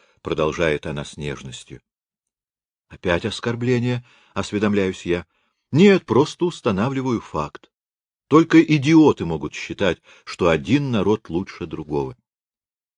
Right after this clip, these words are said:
«Но ведь и ты немка воображала». «У меня мать чешка. Это несколько облегчает мою участь». Я смотрю на лежащее рядом со мной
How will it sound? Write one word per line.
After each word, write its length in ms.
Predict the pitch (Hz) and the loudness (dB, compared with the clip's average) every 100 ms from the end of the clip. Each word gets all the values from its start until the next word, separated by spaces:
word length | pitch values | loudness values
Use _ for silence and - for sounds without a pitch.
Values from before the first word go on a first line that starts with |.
| _ _ _ _ _ - | _ _ _ _ _ -4
«Но 80 | |
ведь 220 | 90 92 117 | -2 0 0
и 60 | |
ты 280 | - 151 202 | 0 4 6
немка 440 | 196 160 107 - | 6 6 4 0
воображала». 760 | 85 85 80 92 87 78 65 64 _ _ _ _ _ _ _ _ _ | 0 0 0 -4 -2 -2 -4 -10 _ _ _ _ _ _ _ _ _
«У 140 | 82 | -8
меня 260 | 78 80 87 | -6 -2 -2
мать 420 | 87 90 87 - _ | 0 -2 -4 -10 _
чешка. 640 | - - 80 - - - - _ _ _ _ _ _ _ | -10 -4 -4 -6 -14 -20 -20 _ _ _ _ _ _ _
Это 220 | - 78 80 | -8 -4 -2
несколько 480 | 85 - 87 92 | -4 -4 -4 0
облегчает 680 | 82 78 - - 90 92 92 | -2 -2 -6 -4 -2 -2 -4
мою 320 | 85 78 78 - | -6 -4 -6 -8
участь». 640 | - 85 - - - - _ _ _ _ _ _ _ _ _ _ _ _ _ _ _ _ _ - | -10 -10 -10 -20 -20 -20 _ _ _ _ _ _ _ _ _ _ _ _ _ _ _ _ _ -2
Я 180 | 135 | 0
смотрю 560 | 113 110 104 113 131 117 | 0 -2 -2 0 0 0
на 80 | 98 | 0
лежащее 560 | 92 101 104 - 95 | 0 2 0 0 -2
рядом 300 | 87 92 82 | 0 0 -2
со 160 | - 78 | -8 -8
мной 340 | 80 87 90 | -2 -2 -2